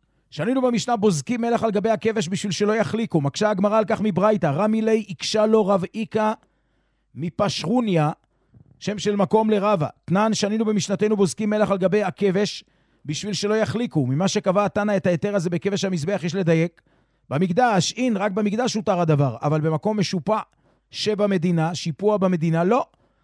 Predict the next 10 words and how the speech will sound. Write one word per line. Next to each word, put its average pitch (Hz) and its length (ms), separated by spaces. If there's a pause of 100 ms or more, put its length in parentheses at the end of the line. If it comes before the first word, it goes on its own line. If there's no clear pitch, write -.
אסור 262 300
לבזוק 202 340
מלח 202 200
בשבת 185 360
כדי 180 140
שלא 180 220
יחליקו 180 580 (240)
ההולכים 170 640
בו. 120 160 (760)
ורמיני, 214 540